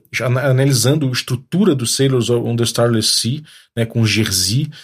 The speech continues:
Muito legal, adorei fazer esse episódio, porque é uma análise de estrutura da dungeon, né, um papo bem profundo ali sobre o design da coisa. O episódio sete um meia, né, falando de jogos de porão, quando eu começo a abordar essa natureza artesanal do R P G. O episódio sete sete zero,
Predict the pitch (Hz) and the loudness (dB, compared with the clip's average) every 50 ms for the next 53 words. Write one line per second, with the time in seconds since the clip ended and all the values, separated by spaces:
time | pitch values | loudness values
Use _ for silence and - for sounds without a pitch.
0 | - - _ _ _ _ - 120 120 127 139 170 196 185 - 143 117 - 113 123 | -20 -20 _ _ _ _ -2 2 4 4 6 4 4 4 2 2 2 2 2 2
1 | 143 131 117 107 117 113 107 113 131 151 147 - 113 110 117 113 - 135 - 104 | 2 0 0 0 0 0 2 2 0 0 0 -2 -2 -2 -2 -4 -6 -8 -8 -4
2 | 98 113 123 123 - - 104 - 120 117 113 113 110 113 120 120 117 117 117 - | -2 -2 -2 -2 -6 -12 -8 -4 -2 -2 0 0 0 0 0 0 -2 -4 -2 -2
3 | - - - 131 - 170 202 240 226 185 170 123 117 120 127 160 175 147 135 120 | -2 -2 -4 -4 -2 0 2 2 2 2 0 0 0 0 0 0 0 0 0 0
4 | 117 120 127 131 127 123 113 _ - 127 127 - - 123 - 117 123 160 190 - | 0 -2 -2 -4 -4 -6 -8 _ -4 -4 -4 -4 -8 -12 -6 -6 -6 -4 -4 -4
5 | 156 139 - - 127 135 156 139 120 113 117 - - 135 120 113 110 110 107 107 | -4 -4 -4 -4 -4 -4 0 0 0 0 -2 -4 -6 -6 -6 -6 -8 -8 -6 -4
6 | 107 104 - 110 107 113 131 139 123 110 104 - - - 107 117 131 135 135 135 | -2 -2 0 0 0 0 0 0 0 0 -2 -4 -4 -4 -2 0 0 0 0 -2
7 | 139 - _ _ _ _ _ _ _ _ _ _ - 117 110 107 127 135 139 139 | -6 -10 _ _ _ _ _ _ _ _ _ _ -2 -2 0 2 2 2 2 0
8 | - - 147 139 - - 151 143 123 113 113 120 143 156 139 117 113 123 123 - | 0 -2 -2 -2 -4 -6 -4 -4 -2 -2 0 2 2 2 2 2 2 0 -2 -2
9 | 123 120 120 117 113 110 101 104 123 123 127 127 117 110 120 - - 127 120 113 | -4 -4 -4 -4 -4 -4 -2 0 0 0 0 0 -4 -4 -6 -6 -2 -2 0 0
10 | 113 120 135 143 143 139 139 123 123 127 - 123 123 135 139 139 147 139 135 139 | 2 2 0 0 0 -2 -2 -2 -2 -2 -2 0 2 2 2 2 0 0 2 2
11 | 143 131 117 113 120 123 131 127 - 123 120 117 - 123 120 120 117 117 113 113 | 2 2 2 2 2 0 0 0 -2 -4 -4 -4 -4 -2 -2 -2 -2 -4 -6 -4
12 | - 127 117 117 113 107 110 117 127 123 117 110 113 113 - 113 101 95 98 107 | -2 -2 0 0 0 0 0 -2 0 0 0 0 0 0 -2 -4 -2 -2 -2 -2
13 | 120 127 135 139 139 - - - - - _ _ _ _ _ - 117 113 - 110 | 0 0 -2 -4 -8 -14 -20 -20 -20 -20 _ _ _ _ _ -6 -4 -2 0 2
14 | 131 139 131 120 - - 135 135 - 143 127 - - 123 107 101 120 123 131 123 | 2 2 2 0 -2 -2 -2 -2 -2 -2 -2 -2 -2 -4 -2 0 0 0 0 -2